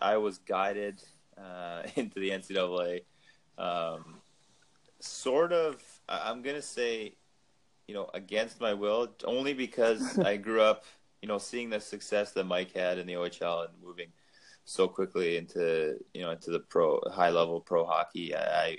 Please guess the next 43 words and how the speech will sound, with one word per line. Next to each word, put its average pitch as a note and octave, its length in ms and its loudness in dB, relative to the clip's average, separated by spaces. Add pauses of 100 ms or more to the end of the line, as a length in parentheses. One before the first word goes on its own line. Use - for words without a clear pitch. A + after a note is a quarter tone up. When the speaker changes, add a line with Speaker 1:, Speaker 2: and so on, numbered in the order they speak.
(140)
Speaker 1:
it F#2 60 -2
was F#2 160 0
always F2+ 320 4
a F#2 80 -6
dream F2 240 -8
of E2+ 100 -4
mine E2+ 240 -2
to - 100 -20
play F2+ 280 0
in E2 80 -6
the E2 80 -2
O D#2+ 80 0
H - 180 -6
L E2 240 4
and D#2+ 140 -8 (640)
to, F#2 160 -2 (100)
to F#2 160 -2
excel D#2+ 520 2
and D#2 260 -8
to F2 120 -6
eventually E2 400 -4
move D#2+ 160 -6
on. D#2+ 240 4
That E2 120 2
was E2+ 140 0
kind E2 220 -2
of E2 60 -2
the, D#2+ 300 0 (560)
the F#2+ 100 6
ideal F#2 720 4 (300)
path E2+ 400 -4
I F2 60 -2
had E2+ 200 -4
for F#2 80 -14
myself. E2+ 500 -4
But, - 220 0 (680)
you A2 40 -8
know, A2 80 4
it G2+ 200 2
became A2+ 640 -4 (380)
increasingly G#2 760 0
evident G2+ 420 2
that F2+ 420 6